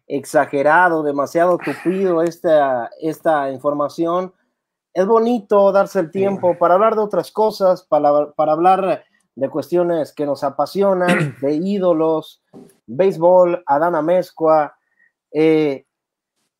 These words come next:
Speaker 1: son dos cosas que, eh, dan como sinónimo el general Adán Amezcua. Saludos a los que se van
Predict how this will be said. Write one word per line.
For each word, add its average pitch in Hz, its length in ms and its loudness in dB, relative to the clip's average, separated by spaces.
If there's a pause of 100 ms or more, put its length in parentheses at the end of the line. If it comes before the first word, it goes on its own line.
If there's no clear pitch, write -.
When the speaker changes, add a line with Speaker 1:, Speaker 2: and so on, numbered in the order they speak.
(120)
Speaker 1:
son 185 300 0
dos 175 200 0
cosas 175 420 -2
que, 135 580 -6 (600)
eh, 147 160 -6
dan 175 240 0
como 156 340 -4
sinónimo 165 760 -2
el 139 180 -6
general 151 420 -2
Adán 156 220 0
Amezcua. 175 440 -2
Saludos 156 340 -6
a 151 40 -4
los 139 140 -6
que 135 160 -8
se 135 120 -4
van 160 280 -2